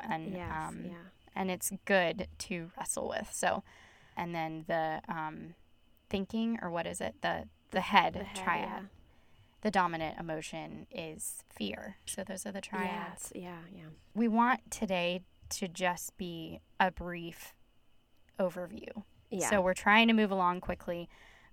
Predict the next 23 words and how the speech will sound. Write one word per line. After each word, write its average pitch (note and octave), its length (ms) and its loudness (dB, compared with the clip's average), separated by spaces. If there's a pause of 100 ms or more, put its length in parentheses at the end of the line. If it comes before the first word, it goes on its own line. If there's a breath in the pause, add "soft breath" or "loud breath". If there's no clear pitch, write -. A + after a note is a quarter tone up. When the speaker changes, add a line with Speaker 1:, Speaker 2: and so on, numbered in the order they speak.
Speaker 1:
Um, F3+ 300 6 (100)
getting G#3+ 280 4
to A3+ 120 0
the G#3 100 2
numbers, F#3 960 2 (280)
number G#3 340 4
one A3 680 4 (240)
is A3 200 2
the A3+ 100 0
reformer. F3+ 720 0 (580 soft breath)
So A3+ 200 4
these A3 300 2
people G3+ 500 2
are, F3+ 300 6
and G3 380 0
chime G3 320 2
in, F3+ 180 -4
Katie, E3+ 400 -6
if E3+ 160 -10
you, E3+ 440 -8
if - 180 -10
you F3+ 200 -4
have E3+ 300 -4